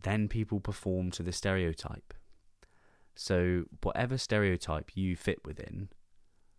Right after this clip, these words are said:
I just want you to do your best to ignore it. It's a complete side note to option B, even though it is within the book. But there's no point dwelling on the fact that s-,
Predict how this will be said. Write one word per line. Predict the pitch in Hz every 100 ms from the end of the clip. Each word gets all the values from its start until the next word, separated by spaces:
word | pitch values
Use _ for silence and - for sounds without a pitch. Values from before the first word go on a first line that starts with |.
| _ _ _
I | 92 104
just | 110 127
want | 123 120
you | 110
to | 107
do | -
your | 107 101
best | 90 87 -
to | -
ignore | 85 - 76 78
it. | 76 - - - _ - _ _ - _ _ -
It's | 92 -
a |
complete | - 101 - 110 120
side | - 98 87
note | 87 82
to | -
option | 85 - 85
B, | 80
even | 80 80 80 80
though |
it | 82 -
is | 104 98 -
within | 92 85
the | 82
book. | 90 82 82 - - - - - - - - - - - - _ _ _ - - _ _ _ _ _ _
But | -
there's | 98 101
no | 107 110 117
point | 110 107 92 -
dwelling | 98 92 87 82 80 -
on | 87 85
the | 80
fact | - 82 - - -
that | 80 73 - - - - - - - _ _ - - - - - _ - - - - - - - - - _ _ - -
s-, | -